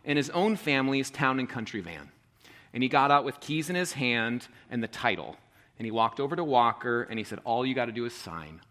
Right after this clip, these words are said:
and the van is yours." Walker refused the gift at first. He didn't want a handout from anyone. But Craig insisted. And according to the interview that I saw, <clears throat> excuse me,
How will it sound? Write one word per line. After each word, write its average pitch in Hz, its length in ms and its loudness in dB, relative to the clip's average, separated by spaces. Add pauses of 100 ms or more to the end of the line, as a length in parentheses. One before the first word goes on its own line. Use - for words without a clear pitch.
(200)
and 104 100 -10
the 92 60 -14
van 87 260 -14
is - 140 -20
yours." - 420 -16 (760)
Walker 151 360 6
refused 165 540 2
the 151 60 -2
gift 143 200 2
at 127 80 -2
first. - 280 -6
He 139 80 0
didn't 127 200 0
want 139 220 2
a 151 60 2
handout 127 500 0
from 113 160 -4
anyone. 92 400 -4 (800)
But 151 160 0
Craig 143 220 2
insisted. 131 600 -4 (380)
And 151 100 0
according 202 440 4
to 240 80 -2
the 202 120 0
interview 214 280 2
that 180 100 2
I 151 80 6
saw, 127 460 4 (220)
<clears throat> - 260 -12
excuse 131 880 -2
me, 92 140 -4